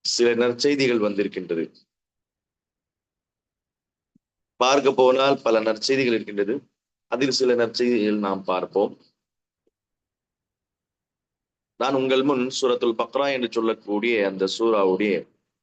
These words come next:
ஒரு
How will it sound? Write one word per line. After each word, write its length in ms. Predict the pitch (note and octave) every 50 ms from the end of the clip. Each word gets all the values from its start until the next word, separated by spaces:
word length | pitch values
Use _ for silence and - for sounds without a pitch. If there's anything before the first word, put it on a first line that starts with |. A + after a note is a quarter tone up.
| _ _ _ _ _ _ _ _ _ _ _ _ _ _ _ _ _ _ _ _ _ _ _ _ _ _ _ _ _ _ _ _ _ _ _ _ _ _ _ _ _ _ _ _ _ _ _ _ _ _ _ _ _ _ _ _ _ _ G2+
ஒரு 120 | A2+ -